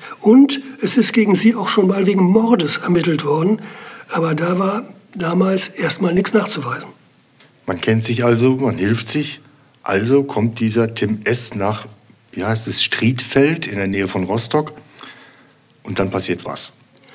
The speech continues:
Speaker 1: Sie bauen den Ofen wieder auf und kriegen ihn nach einiger Bastelei und einem weiteren Telefonat mit dem Bremer Klempner tatsächlich in Gang. Thiel Hauke H. erklärt Tim S. stolz,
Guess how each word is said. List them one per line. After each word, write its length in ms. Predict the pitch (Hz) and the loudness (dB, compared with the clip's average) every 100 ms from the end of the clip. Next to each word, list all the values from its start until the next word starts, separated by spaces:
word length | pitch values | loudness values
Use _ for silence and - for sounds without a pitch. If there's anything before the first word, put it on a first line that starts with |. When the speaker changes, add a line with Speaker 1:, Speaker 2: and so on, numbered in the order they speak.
| - - - - - - - - | -20 -20 -20 -20 -20 -20 -20 -10
Speaker 1:
Sie 180 | - 180 | 0 0
bauen 240 | 180 151 | 4 2
den 140 | 151 147 | 2 -4
Ofen 320 | 147 - 147 | -4 -2 -2
wieder 140 | 151 139 | -2 0
auf 400 | 190 262 - - - _ | 2 2 0 -8 -18 _
und 180 | - 147 | -6 -4
kriegen 300 | - 190 185 | 0 2 2
ihn 140 | 196 180 | 4 2
nach 140 | - | 2
einiger 320 | - 180 185 | 0 0 2
Bastelei 640 | 170 160 - 156 165 190 190 - - | 2 0 0 0 2 2 -2 -14 -8
und 160 | 175 165 | -6 -2
einem 280 | 156 139 | -2 0
weiteren 380 | 151 220 - 170 | 4 4 4 0
Telefonat 560 | 156 165 160 165 170 170 | 0 0 0 2 2 2
mit 120 | 175 | 0
dem 120 | 165 | 0
Bremer 320 | 151 175 160 | 2 2 2
Klempner 640 | 156 180 165 160 165 190 - | 2 2 4 2 2 0 0
tatsächlich 600 | 156 135 - 143 151 156 | -4 -2 -2 -2 -4 -2
in 120 | 170 | 0
Gang. 220 | 135 120 - - | 0 -6 -10 -8
Thiel 200 | - 180 | 2 2
Hauke 320 | 160 175 170 | 4 2 0
H. 440 | 131 160 202 269 - - | 0 2 4 2 0 -10
erklärt 480 | - 170 180 175 170 | -6 -2 0 0 2
Tim 240 | 190 180 | 4 4
S. 300 | - 180 - | 2 0 0
stolz, 460 | - - 190 233 | 0 4 4 4